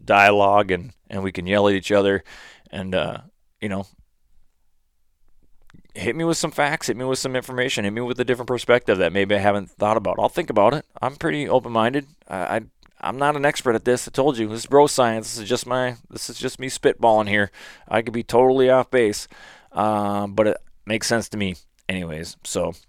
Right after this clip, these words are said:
check all those things out, uh, full scale underscore outdoors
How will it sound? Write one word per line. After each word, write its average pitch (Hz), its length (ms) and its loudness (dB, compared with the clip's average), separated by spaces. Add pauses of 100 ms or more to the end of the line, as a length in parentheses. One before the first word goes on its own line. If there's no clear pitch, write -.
(760)
check 139 220 0
all 131 120 6
those 127 160 4
things 120 240 2
out, 113 340 8
uh, 101 240 2
full 107 260 -2
scale 101 340 0
underscore 92 500 0
outdoors 90 580 0